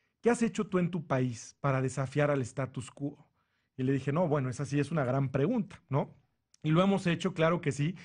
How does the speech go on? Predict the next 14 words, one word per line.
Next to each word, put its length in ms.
Lo 80
hicimos 400
principalmente 680
a 80
través 280
de 80
la 100
red 160
Un 140
Millón 240
de 60
Jóvenes 340
por 180
México, 460